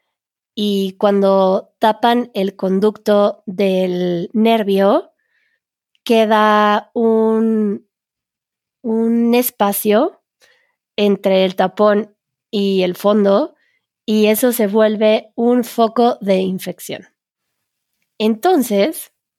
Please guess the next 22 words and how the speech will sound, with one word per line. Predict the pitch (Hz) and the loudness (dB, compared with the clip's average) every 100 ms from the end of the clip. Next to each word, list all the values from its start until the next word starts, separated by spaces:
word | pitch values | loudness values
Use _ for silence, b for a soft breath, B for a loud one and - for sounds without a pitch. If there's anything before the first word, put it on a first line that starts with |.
| _ | _
<laughs> | 208 175 - | -6 -6 -4
yo | 196 233 233 | 0 2 2
hice | 240 233 208 | 2 0 0
todo | 214 214 | 2 2
este | 214 208 190 | 2 -2 -6
proceso | 208 196 196 214 214 | -6 -4 -4 -4 -4
con | 196 - | -6 -4
otro | 202 233 220 | -4 0 0
dentista, | 196 180 185 180 185 208 233 B B B _ | 0 -2 -6 -8 -4 -4 -6 B B B _
y | 220 214 | 0 2
aun | 208 240 269 | 4 2 2
cuando | 269 233 202 196 | 0 0 2 2
era | 196 196 | 2 0
un | 196 | 0
dentista | 196 196 190 202 - 196 190 | -2 -4 -4 -6 -6 -6 -6
particular, | 180 - 196 190 196 208 262 B B B - | -10 -10 -8 -2 2 2 0 B B B -2
no | 208 202 202 | 0 2 2
estuvo | 202 - 208 202 | 0 -4 -2 2
del | 202 190 185 | 2 0 -2
todo | 202 190 190 | 0 0 2
bien | 202 214 | 2 2
hecho, | 220 214 202 202 294 | 0 -2 -2 -2 -2